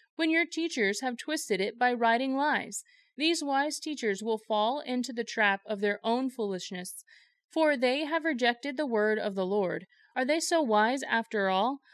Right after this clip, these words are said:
I will give their wives to others and their farms to strangers, from the last to the greatest. Their lives are ruled by greed. Yes, even my prophets and priests are like that. They are all frauds. They offer superficial treatment for my people's mortal wound.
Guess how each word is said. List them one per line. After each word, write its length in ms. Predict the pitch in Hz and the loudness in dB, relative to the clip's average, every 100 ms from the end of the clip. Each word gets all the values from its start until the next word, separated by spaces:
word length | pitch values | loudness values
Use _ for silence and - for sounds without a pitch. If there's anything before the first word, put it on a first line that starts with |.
| - - | -20 -6
I 100 | - | 0
will 140 | 294 269 | 0 2
give 240 | 320 285 | 0 0
their 140 | 285 | 0
wives 440 | 247 214 226 247 - | 2 4 4 0 -6
to 180 | 226 196 | -6 0
others 420 | 208 233 277 269 | 0 2 -2 -4
and 160 | - 240 | -2 0
their 120 | 233 | 0
farms 520 | 226 240 247 214 196 | 0 0 0 0 -2
to 120 | - 208 | -6 -8
strangers, 680 | - 202 208 190 175 185 - - - _ | -2 -2 0 -2 -4 -6 -12 -20 -20 _
from 180 | 302 285 | 0 2
the 100 | 285 | 2
last 500 | 269 240 285 285 - | 2 2 2 -2 -4
to 80 | 302 | -2
the 80 | 233 | -2
greatest. 640 | 180 190 196 180 - - _ _ | 0 0 0 -4 -8 -14 _ _
Their 160 | 285 294 | 2 2
lives 480 | 262 240 262 311 285 | 4 4 4 2 0
are 180 | 254 | 0
ruled 380 | 233 233 254 240 | 2 0 0 0
by 140 | 202 190 | 0 0
greed. 520 | 175 190 202 170 180 _ _ - | 0 -4 -4 -8 -12 _ _ -4
Yes, 420 | 277 220 196 - - | 0 0 -2 -8 -2
even 280 | 285 349 | 0 2
my 160 | 381 381 | 0 0
prophets 540 | 359 285 302 - 185 - | 0 2 2 0 -6 -4
and 180 | 240 | -4
priests 380 | 226 294 214 - - | -2 -4 -4 -6 -2
are 100 | 190 | -2
like 280 | 180 185 | -2 -4
that. 320 | - 170 170 - - - - | -4 -4 -6 -12 -20 -20 -8
They 180 | 254 285 | -2 0
are 100 | 262 | 2
all 240 | 254 294 | 2 0
frauds. 560 | - 233 190 180 180 - _ - | 0 0 0 0 -4 -14 _ -4
They 100 | 285 | 0
offer 320 | 262 294 285 | 2 2 0
superficial 720 | 240 294 285 339 330 285 277 | -2 -4 -2 -2 -2 -6 -6
treatment 440 | 240 277 254 208 180 | -4 -4 -2 -2 0
for 100 | 262 | 0
my 180 | 240 226 | 0 0
people's 500 | 302 294 196 185 165 | -2 -4 -2 -4 -4
mortal 460 | 196 214 226 240 | -2 -2 -2 -2
wound. 380 | 190 180 165 165 | -4 -6 -6 -12